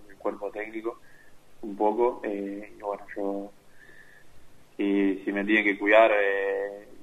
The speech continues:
y es lo mejor, eh, me, me voy a cuidar para, para llegar bien el, el martes, así que vamos a ver qué pasa. Vamos a ver mañana también cómo, cómo evalúo en el,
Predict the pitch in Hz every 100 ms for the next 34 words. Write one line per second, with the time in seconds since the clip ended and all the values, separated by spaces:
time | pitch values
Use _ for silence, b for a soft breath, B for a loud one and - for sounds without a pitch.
0 | - 101 98 98 98 - 117 117 101 95
1 | 95 98 95 101 98 98 95 98 101 101
2 | 98 95 95 95 - - - - - -
3 | - - - 101 92 - 101 101 104 101
4 | 98 98 95 98 - - - - - -
5 | - 110 101 107 117 110 107 95 101 98
6 | 92 92 95 - 101 95 98 98 98 98
7 | 95 - - - 98 98 95 - - -
8 | 107 98 98 98 98 98 98 95 98 98
9 | 101 98 - 104 101 98 98 - - 104
10 | 98 101 101 101 98 101 98 95 98